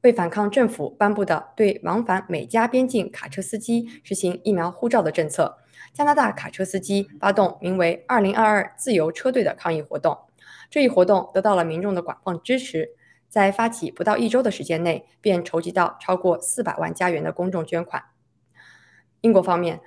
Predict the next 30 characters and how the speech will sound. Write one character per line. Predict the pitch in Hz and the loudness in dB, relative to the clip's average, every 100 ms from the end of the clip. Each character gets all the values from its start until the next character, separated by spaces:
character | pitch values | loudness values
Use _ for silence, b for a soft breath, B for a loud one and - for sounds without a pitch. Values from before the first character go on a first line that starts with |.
| b | b
二 | b 254 | b 0
十 | 262 | 2
二 | 254 220 | 2 2
日， | 196 - - | 0 -2 -6
英 | 269 294 | -4 0
格 | |
兰 | 233 170 175 - | 0 0 -2 -2
公 | 247 254 | 0 0
费 | 254 208 | 2 0
医 | - | 0
疗 | 185 165 | -2 -4
系 | - | -6
统 | 165 156 - _ | -10 -12 -14 _
国 | - 196 | -2 0
民 | 208 208 | 0 0
健 | 220 233 | -2 -2
康 | 240 | -2
服 | 240 156 160 | -4 -4 -4
务 | 147 - - | -4 -8 -2
N | 226 233 | -2 0
H | 185 190 | -2 -2
S | - 180 - | -4 -4 -4
的 | 160 - | -8 -2
医 | |
疗 | 170 160 | -2 -2
工 | 165 | -4
作 | 170 | -6
者 | 151 147 _ b b | -4 -8 _ b b
强 | - 170 196 | -8 -2 0
硬 | 285 254 - | 0 -2 -6